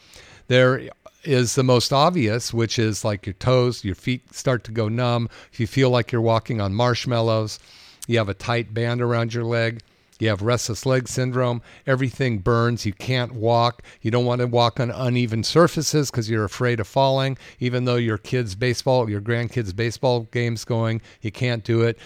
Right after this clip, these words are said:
You're afraid to drive cars because you don't really feel your feet anymore, and you don't know if you're putting your he-, your foot on the gas pedal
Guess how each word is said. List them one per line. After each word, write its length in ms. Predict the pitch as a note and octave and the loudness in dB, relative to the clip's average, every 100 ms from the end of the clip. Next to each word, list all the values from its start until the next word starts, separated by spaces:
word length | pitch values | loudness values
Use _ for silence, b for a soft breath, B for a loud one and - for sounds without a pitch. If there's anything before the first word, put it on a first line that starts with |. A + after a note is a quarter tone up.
| B | B
You're 100 | A#2+ | -2
afraid 460 | A#2 - C#3+ C#3 C#3+ | 0 0 2 2 2
to 80 | C#3 | -2
drive 400 | B2+ C3+ C3+ - | 2 2 2 -2
cars 480 | - C3 C3+ F3 D#3 | -2 2 4 2 0
because 400 | B2 - A#2 A2+ | -4 -2 -2 -2
you 80 | |
don't 260 | A2+ C#3+ D3 | 0 0 0
really 280 | D3+ D3+ C#3+ | -2 -2 -2
feel 320 | - D#3 D3 | -2 0 0
your 100 | C#3 | 0
feet 300 | A#2+ D#3 D#3 | -2 -2 0
anymore, 480 | D#3 D#3 D3+ D3+ D3+ B B - | 0 -2 0 0 -2 B B -4
and 160 | B2+ | 0
you 80 | B2 | 2
don't 240 | C#3 C#3 | 2 0
know 220 | C3+ C3+ C3 | 2 2 2
if 100 | - | 0
you're 80 | |
putting 320 | B2+ C#3 C#3 C#3 | -2 0 0 0
your 140 | B2+ | 0
he-, 180 | C3+ - | 0 -2
your 160 | C#3 A#2 | -2 -2
foot 240 | - C3+ | 0 0
on 120 | B2+ A#2+ | 0 -2
the 80 | |
gas 360 | A2 C3 B2+ - | 0 0 0 -2
pedal 420 | - C3+ B2+ B2 | -2 2 2 0